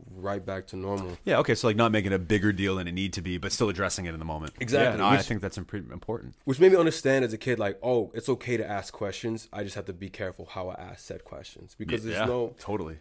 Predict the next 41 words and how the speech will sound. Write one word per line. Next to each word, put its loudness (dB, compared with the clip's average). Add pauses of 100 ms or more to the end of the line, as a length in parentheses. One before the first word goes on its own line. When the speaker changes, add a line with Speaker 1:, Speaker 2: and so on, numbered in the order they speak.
Speaker 1:
like, -6
there, 4
you 0
have 2
a, -12
a -14
hundred -4
different -4
men, -4
or -8
a -4
hundred -2
thousand, -8
like, -14 (520)
men 0
and 2
men 2
and 0
men -2 (100)
always 0
like, -12 (100)
"Oh, 2
I'm 0
just -2
asking. -6
It's -8
just -16
a -8
question," -6 (260)
knowing 0
damn 0
well 2
the -2
way 0
they -2
say -6
the -8
question -8
was -12
mad -6
disrespectful. -16